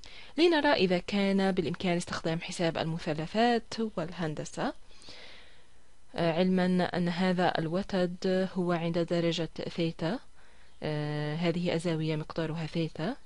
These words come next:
نسبة إلى، آه، أم، السطح المائل أو نسبة إلى الأفقي. إذا كنت ستقيس هذه الزاوية هنا. في الفيديوهات التالية سنجعلها متماسكة أكثر، مثل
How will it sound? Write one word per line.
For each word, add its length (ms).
نسبة 400
إلى، 520
آه، 420
أم، 260
السطح 420
المائل 500
أو 100
نسبة 300
إلى 200
الأفقي. 600
إذا 640
كنت 280
ستقيس 680
هذه 200
الزاوية 380
هنا. 440
في 260
الفيديوهات 540
التالية 440
سنجعلها 800
متماسكة 800
أكثر، 500
مثل 440